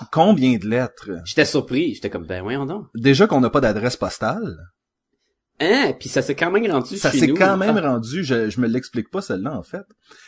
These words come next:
Speaker 2: Mhm.
Speaker 1: Et donc, euh, <laughs> on, on va malheureusement devoir, euh,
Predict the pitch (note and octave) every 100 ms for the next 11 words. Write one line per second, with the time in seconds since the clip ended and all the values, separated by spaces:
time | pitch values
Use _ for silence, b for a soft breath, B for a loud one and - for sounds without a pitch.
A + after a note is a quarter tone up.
0 | B G2+ C#3+ C3 E3+ A3 B3 G#3+ - C3
1 | B2 B2 A#2+ B2 B2 A#2+ D3+ - D3+ D3+
2 | F3 D3 F#3+ D#3+ D#3 G#3 F#3 C#3+ C#3 F3+
3 | C#3 G2+ A2 B2 C3+ A#2 F#2+ F2+